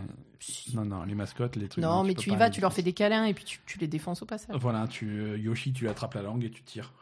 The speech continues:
Speaker 1: <laughs> Oui,
Speaker 2: C'est
Speaker 1: mais
Speaker 2: ça.
Speaker 1: c'est ça qu'ils font, les gosses.
Speaker 2: Exactement, exactement.
Speaker 1: Non, moi, je me rappelle quand j'étais gamine, j'étais allée à Euro Disney et j-, j'attrapais les, la queue à bourriquet.
Speaker 2: Mais tu peux pas faire ça.
Speaker 1: Mais
Speaker 2: Bon.
Speaker 1: c'est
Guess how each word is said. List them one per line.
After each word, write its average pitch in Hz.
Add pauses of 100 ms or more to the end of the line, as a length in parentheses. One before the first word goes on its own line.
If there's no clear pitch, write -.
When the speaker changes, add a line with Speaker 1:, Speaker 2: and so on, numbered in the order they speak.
(440)
Speaker 1:
<laughs> 233
Oui, 302 (280)
Speaker 2:
C'est 359
Speaker 1:
mais 214
Speaker 2:
ça. -
Speaker 1:
c'est 208
ça 370
qu'ils 415
font, 214
les 220
gosses. 180
Speaker 2:
Exactement, 101 (280)
exactement. 101
Speaker 1:
Non, 240
moi, 220
je 208
me 214
rappelle 214
quand 208
j'étais 190
gamine, 185
j'étais 185
allée 160
à 175
Euro 165
Disney 180
et 165
j-, 147
j'attrapais 165
les, 151
la 156
queue 175
à 165
bourriquet. 160 (240)
Speaker 2:
Mais 131
tu 127
peux 110
pas 98
faire -
ça. - (500)
Speaker 1:
Mais 247
Speaker 2:
Bon. 107 (180)
Speaker 1:
c'est -